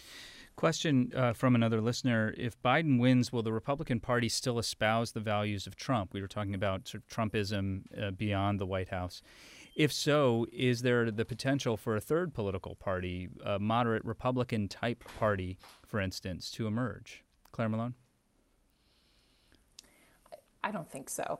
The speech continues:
Speaker 2: I mean, you know, <laughs> I think, I think what might happen is you start to see, first of all, I think that, that Trumpism is probably here to stay in the Republican Party. People have realized, uh,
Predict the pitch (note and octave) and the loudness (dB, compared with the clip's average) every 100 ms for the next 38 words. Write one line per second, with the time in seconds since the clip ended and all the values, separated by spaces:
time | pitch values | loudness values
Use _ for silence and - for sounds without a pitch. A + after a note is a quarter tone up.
0 | - A#3+ B3+ B3 - B3 G#3 - - - | 10 10 10 8 8 10 10 8 2 2
1 | - B3 - - - - - G3 G#3+ A#3+ | 6 6 6 0 -18 -20 4 6 8 6
2 | A3+ F#3+ F3 F3 E3+ F#3+ F#3 F3 F3 D#3+ | 6 4 6 2 8 8 8 4 2 -2
3 | - F3 E3+ E3+ D#3+ - F#3 F3 - - | 2 4 6 4 0 -4 -4 0 2 6
4 | F3+ F3 F3+ - - F3+ E3 E3 E3 E3 | 6 4 0 0 0 2 2 2 2 -2
5 | - - - - - D4 C#4 A3+ G#3 A#3 | -8 -18 -16 -14 2 4 10 12 10 10
6 | C4 A3+ - G3 - C4 A#3 G3+ F3+ - | 6 4 4 2 4 4 6 4 2 2
7 | D#3+ D3+ F3+ E3 E3 D#3+ D#3+ E3 E3+ E3 | 2 2 0 -2 0 2 2 2 0 0
8 | E3 E3+ E3+ F3+ E3 E3 E3 - - - | -4 -4 -2 0 2 0 -2 -6 -10 -4
9 | G3+ F#3+ F3+ D#3+ E3+ E3 D#3+ D#3 D#3 - | 4 6 6 4 4 6 6 4 0 -4
10 | - _ _ _ - D#3+ D#3 | -12 _ _ _ 4 6 6